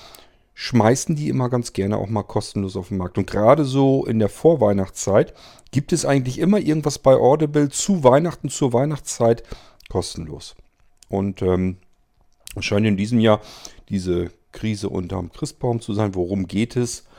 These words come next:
<coughs> Nun, ähm, es gibt eine Firma, die <laughs> so, zufällig sowas Ähnliches macht wie Audible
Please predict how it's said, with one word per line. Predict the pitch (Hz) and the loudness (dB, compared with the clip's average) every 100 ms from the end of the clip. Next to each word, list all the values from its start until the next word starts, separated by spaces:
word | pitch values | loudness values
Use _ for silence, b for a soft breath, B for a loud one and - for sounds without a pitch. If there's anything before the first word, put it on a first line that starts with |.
| B B B B B B B B - - | B B B B B B B B -20 4
<coughs> | - - 508 185 117 | 6 8 6 4 2
Nun, | 117 143 139 104 - | 4 8 8 6 6
ähm, | 113 117 117 - - _ _ _ _ _ _ _ _ _ - | 8 8 6 0 -16 _ _ _ _ _ _ _ _ _ -10
es | - 123 - | 2 2 4
gibt | 170 - - - - | 0 -2 -12 -16 0
eine | 120 131 | 4 4
Firma, | 120 - 180 185 | 4 8 8 8
die | 143 127 | 2 2
<laughs> | - 117 | 6 6
so, | - - B B - | 4 -8 B B -10
zufällig | - 190 208 - 165 147 | 0 2 4 4 4 2
sowas | 143 127 117 | 4 4 4
Ähnliches | 143 175 165 131 135 | 2 4 2 -2 0
macht | 120 - | 0 0
wie | 113 | 0
Audible | 95 127 180 196 226 | 4 4 4 4 2